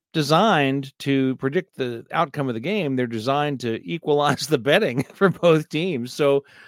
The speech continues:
they're going to give, uh, give the Chargers a little rope here, uh, so they can get some Chargers fans to come out of the wo-,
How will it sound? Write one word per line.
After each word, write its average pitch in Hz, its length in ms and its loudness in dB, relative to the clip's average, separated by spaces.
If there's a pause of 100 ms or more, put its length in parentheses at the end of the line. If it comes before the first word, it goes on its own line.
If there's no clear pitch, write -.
(120)
they're 156 140 0
going 160 200 -4
to 151 60 -4
give, 147 400 -4
uh, 135 280 0
give 143 320 -4
the 131 80 -10
Chargers 139 440 -4
a 147 60 -6
little 135 180 -4
rope 160 340 0
here, 101 340 -6 (400)
uh, 113 260 -2
so - 140 -8
they 123 140 -6
can 117 140 -12
get 117 200 -6
some 117 160 -12
Chargers 120 440 -6
fans 117 340 -8
to - 60 -16
come 120 140 -6
out 113 100 -2
of 107 60 -8
the 101 80 -6
wo-, 117 160 -10